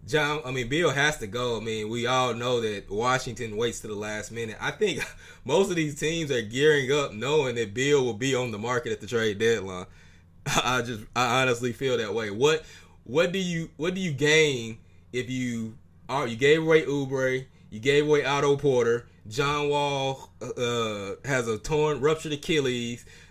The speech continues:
you gave away Tom Satoransky, Satoransky for nothing, who was a quality point guard, just to go sign I T Ish Smith? This is tanking if I ever seen it. And you mean to tell me Brad-, Bradley Beal's just cool with it?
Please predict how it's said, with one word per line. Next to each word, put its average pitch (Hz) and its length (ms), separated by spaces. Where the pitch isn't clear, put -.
you 127 100
gave 147 260
away 156 200
Tom 151 300
Satoransky, 147 640
Satoransky 139 720
for 113 100
nothing, 120 400
who 123 80
was 117 140
a 113 40
quality 135 400
point 120 300
guard, 104 380
just 139 240
to 143 60
go 131 140
sign 135 460
I 131 220
T 139 400
Ish 139 180
Smith? 143 380
This - 160
is 143 140
tanking 165 380
if 156 140
I 151 100
ever 127 160
seen 143 280
it. 101 140
And 123 160
you 143 100
mean 156 200
to 156 80
tell 156 120
me 135 80
Brad-, 143 420
Bradley 143 240
Beal's 147 260
just 135 140
cool 165 220
with 202 160
it? 226 240